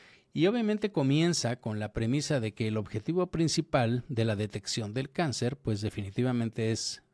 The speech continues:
mejorar la longevidad, salvando vidas, si se puede decir así. El artículo subraya mucho la importancia de medir la asociación entre la detección del cáncer y la longevi-, longevidad, eh,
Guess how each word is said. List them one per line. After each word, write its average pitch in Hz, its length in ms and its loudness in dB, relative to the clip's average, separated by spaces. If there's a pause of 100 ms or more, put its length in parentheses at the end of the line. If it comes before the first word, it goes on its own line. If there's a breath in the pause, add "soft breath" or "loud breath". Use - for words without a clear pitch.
(180)
mejorar 107 460 -4
la 92 100 -6
longevidad, 160 640 -6 (220)
salvando 95 540 -6
vidas, - 420 -6 (220)
si 101 160 -8
se - 120 -8
puede 98 320 -8
decir 95 300 -10
así. 220 240 -8 (800 loud breath)
El 139 140 0
artículo 165 420 4
subraya 139 460 4
mucho 139 400 4
la 123 120 4
importancia 117 720 2
de 104 380 0 (200)
medir 131 540 2
la 143 140 0
asociación 107 760 -2
entre 113 280 0
la 110 100 2
detección 110 580 0
del 185 200 -2
cáncer 131 640 -2 (540 loud breath)
y 131 120 0
la 123 160 4
longevi-, 120 840 2 (120)
longevidad, 120 800 0 (500 loud breath)
eh, 135 160 -8